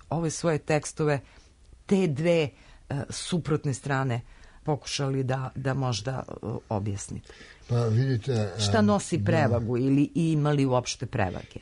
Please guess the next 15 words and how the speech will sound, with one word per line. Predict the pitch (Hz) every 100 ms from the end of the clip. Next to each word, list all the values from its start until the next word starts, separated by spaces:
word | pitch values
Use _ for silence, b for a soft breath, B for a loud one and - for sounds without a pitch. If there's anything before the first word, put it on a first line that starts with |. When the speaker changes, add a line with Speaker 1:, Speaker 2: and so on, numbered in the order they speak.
| -
Speaker 2:
Pa |
vidite, | 113 117 135 131 107 123
ovo | 113 123 131
sa | 113 117
ljudskim | 123 131 - 117
pravima, | 110 107 107 117 123 123 113 104 - 95 107
osiguranjem | 101 107 104 107 120 120
poje-, | 113 104 95
pojedinca | 107 101 101 131 123 143
je, | 120 113 107 101 101 - - B B B B B B B B B B - B B B -
mislim, | 123 - 120
to | 151
je |
buržoaski, | 147 151 143 143 123 - 117
to, | 101